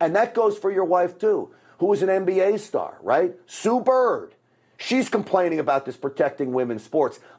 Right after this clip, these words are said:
"I'm a five nine, fifty-four-year-old white guy. I'll field a team of basketball players,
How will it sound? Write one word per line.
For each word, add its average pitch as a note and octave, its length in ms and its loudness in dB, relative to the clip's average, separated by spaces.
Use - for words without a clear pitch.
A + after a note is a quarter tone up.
"I'm B3 140 2
a A3+ 80 2
five A3 520 0
nine, G3 440 0
fifty-four-year-old E3 1120 0
white B2+ 300 0
guy. B2+ 400 0
I'll A#3+ 260 4
field G#3+ 440 -2
a D#3+ 40 0
team C#3+ 560 -6
of F3 160 0
basketball C#3+ 600 0
players, B2+ 480 -2